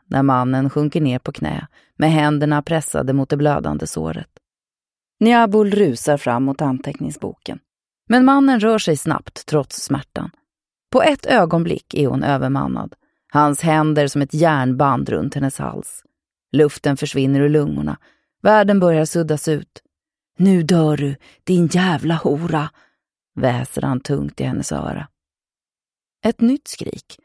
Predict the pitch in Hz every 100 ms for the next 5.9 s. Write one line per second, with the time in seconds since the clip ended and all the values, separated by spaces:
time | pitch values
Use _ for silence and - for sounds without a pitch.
0 | _ _ _ - 175 170 - - - 185
1 | 196 196 214 151 135 - - _ _ _
2 | _ - 226 233 220 202 170 196 170 127
3 | 123 139 110 110 - - _ _ _ _
4 | _ _ 147 143 139 - 135 - 139 143
5 | 147 139 60 147 - 143 _ - 147